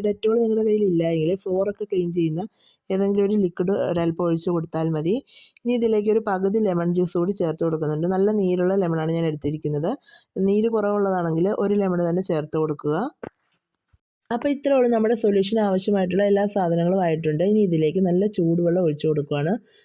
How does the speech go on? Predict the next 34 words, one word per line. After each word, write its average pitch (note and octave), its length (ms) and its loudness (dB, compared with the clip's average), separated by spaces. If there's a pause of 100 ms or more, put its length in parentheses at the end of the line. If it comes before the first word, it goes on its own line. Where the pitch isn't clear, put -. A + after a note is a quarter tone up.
(120)
നല്ല G3 180 0
തിളച്ച F#3+ 380 -2
ചൂടുവെള്ളമാണ് E3+ 520 2
ഒഴിച്ച് D#3+ 260 0
കൊടുക്കുന്നത്. D3 480 0 (1300)
ചൂടുവെള്ളം C4+ 500 0
ഒഴിച്ച് C4+ 260 0
കൊടുക്കുന്ന A#3 340 2
സമയത്ത് F#3 460 -2
ഒരു G3+ 140 0
പ്രത്യേക G3+ 420 -2
ഒരു A3+ 160 2
സ്മെല്ലാണ് F#3 520 0
പുറത്തേക്ക് E3 480 -2
വരുന്നത്. D#3 360 0 (400)
ഈ G#3 160 -2
ഒരു A3+ 100 2
സ്മെൽ A3 300 0
ഒട്ടും G#3 280 0
തന്നെ G#3 200 0
പുറത്തേക്ക് F3+ 460 -2
പോകാതെ E3 380 0
നമുക്ക് E3 320 0
അടച്ചു E3 340 -2
വെച്ച് F3 220 0
കുറച്ച് E3 320 -2
നേരം E3 200 0
ഒന്ന് E3+ 140 -2
റെസ്റ്റ് E3 260 -4
ചെയ്യാനായിട്ട് E3+ 320 0
മാറ്റി E3 300 -2
വെക്കണം. D#3 320 -2 (1160)
നമ്മുടെയൊക്കെ C#4+ 440 2
വീടുകളിൽ G#3 460 4